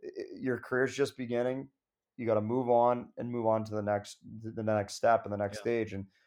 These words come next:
Speaker 1: that's ultimately what's gonna, you know, pole vault you forward over some of the, some of the other athletes that maybe can't get over, you know, being undrafted or, or getting drafted late or whatever the case may be.
Speaker 2: Yeah,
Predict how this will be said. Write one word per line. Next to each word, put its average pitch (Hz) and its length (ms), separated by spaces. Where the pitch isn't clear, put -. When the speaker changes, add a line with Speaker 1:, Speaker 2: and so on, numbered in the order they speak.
Speaker 1:
that's 113 200
ultimately 107 440
what's 101 200
gonna, 101 260
you 117 140
know, 98 160
pole 117 180
vault 107 220
you 104 100
forward 104 400
over 98 220
some 101 200
of 98 120
the, 101 160
some 107 220
of 98 40
the 101 60
other 104 200
athletes 101 360
that 110 100
maybe 101 240
can't 104 220
get 101 80
over, 90 360
you 110 80
know, 101 40
being 98 200
undrafted 92 600
or, 92 240
or 95 380
getting 95 200
drafted 95 380
late 90 300
or 90 60
whatever 95 200
the 92 60
case 90 280
may 87 160
be. 90 260
Speaker 2:
Yeah, 101 220